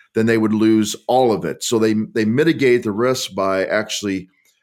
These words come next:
doing five or six ships at a time. That way, if one or two went down, they were, the, uh,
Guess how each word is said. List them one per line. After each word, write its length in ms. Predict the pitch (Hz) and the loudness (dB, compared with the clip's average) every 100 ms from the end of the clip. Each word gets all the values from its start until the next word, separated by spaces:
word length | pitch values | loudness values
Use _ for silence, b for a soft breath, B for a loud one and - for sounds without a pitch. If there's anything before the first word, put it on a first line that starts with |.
| _ _ _ | _ _ _
doing 440 | 98 127 131 127 113 | -2 0 2 2 0
five 440 | - 117 120 110 | -2 0 2 0
or 60 | 101 | -2
six 400 | - - 165 - | -4 -4 -4 -4
ships 400 | - 107 98 - | -4 -2 -2 -2
at 100 | 95 | -4
a 60 | |
time. 440 | 87 - 98 98 104 | -4 -4 -2 -2 0
That 200 | 113 101 | 0 0
way, 220 | 113 110 | 2 2
if 120 | 107 | -2
one 220 | 107 113 | -2 -2
or 80 | 110 | -2
two 260 | - - 143 | -2 0 2
went 220 | 120 95 | 2 0
down, 400 | 107 104 104 107 _ _ 71 | 0 0 -2 -6 _ _ -6
they 200 | 107 104 | -2 -2
were, 180 | 101 98 _ _ _ b b b _ | -4 -12 _ _ _ b b b _
the, 140 | 110 110 | 0 2
uh, 140 | 107 | 2